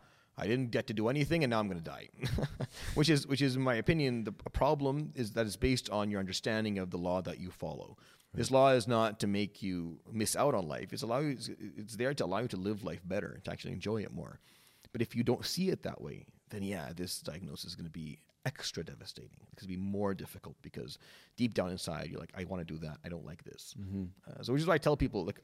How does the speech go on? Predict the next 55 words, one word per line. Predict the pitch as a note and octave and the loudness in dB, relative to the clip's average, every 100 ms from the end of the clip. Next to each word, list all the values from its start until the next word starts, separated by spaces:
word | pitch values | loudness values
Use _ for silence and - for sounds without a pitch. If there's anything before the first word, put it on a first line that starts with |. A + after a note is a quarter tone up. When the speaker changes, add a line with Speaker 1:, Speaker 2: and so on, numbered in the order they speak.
| _ | _
Speaker 1:
it's, | - - - G#2+ | -20 -14 -4 2
uh, | A#2 | 6
very | C#3 A#2 | 6 6
difficult | A2+ A#2 E2 D#2 | 2 0 -4 -4
as | E2+ | -4
a, | D#2+ C#2 A#1+ F#2 F2 | -6 -10 -12 -12 -10
as | F#2 E2+ | -8 -6
an | |
imam | E2+ F#2 F2+ E2+ | -4 -4 -4 -8
<laughs> | |
to | - | -14
say | - G2+ | -4 -4
these | D#2 C#2+ | -4 -8
things, | - C2 | -10 -10
but, | F#2 - - - - - | -8 -10 -12 -20 -18 -2
you | |
know, | B2 | 0
look, | B2 C3+ - | 2 2 0
you | B2 | -6
have | B2 C#3 - | -2 -2 0
to, | C3+ - _ _ _ - _ _ _ _ _ _ | -4 -4 _ _ _ -20 _ _ _ _ _ _
you | A#2+ | -4
have | G2+ C#3 | -2 -2
to | C#3 | -4
come, | - A#2 A#2 G#2 - _ _ _ _ - | -2 -2 -2 -6 -14 _ _ _ _ -4
you | B2 | -2
have | |
to | B2 | 2
live | A#2+ | 2
your | G#2 | 2
truth. | - - - - - _ - | -2 -8 -10 -14 -18 _ -14
Like, | - F#2+ | -8 0
you | |
have | A#2 C3 | 0 2
to | A2 E2+ - - - - - | 0 0 -6 -20 -20 -20 0
come | D3 D3+ | 2 4
to | C#3+ | 2
a | |
conclusion | A2+ A#2+ A2 G2 | 0 0 0 2
of | |
what | F#2 A#2 | 4 4
it | G#2+ | 4
is | G2 | 0
that | F#2 | -2
you | F#2 | -4
stand | - G2 G#2 | -4 -2 -2
for | - - - | -4 -6 -4
and | |
then | F#2+ F#2+ | -4 -2
live | F2 | -4
it. | E2 - - _ _ _ _ - | -6 -12 -16 _ _ _ _ -2
And | A#2 | 0
if | A2 A2+ B2 | 0 -2 0
this | C3+ D3 | 0 2
is | C3+ | -2